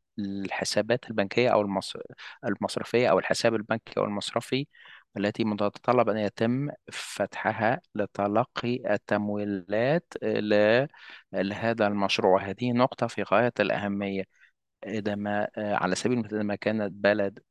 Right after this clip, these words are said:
كانت تتلقى التمويلات بصفتها بلد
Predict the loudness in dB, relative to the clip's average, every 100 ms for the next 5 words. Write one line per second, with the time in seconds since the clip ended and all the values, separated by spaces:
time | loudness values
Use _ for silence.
0 | _ -6 -2 0 -2 -4 -6 -10 -14 -2
1 | 2 2 2 -2 0 0 0 0 0 0
2 | -4 -16 -8 -6 -4 -4 -2 0 0 -2
3 | -4 -12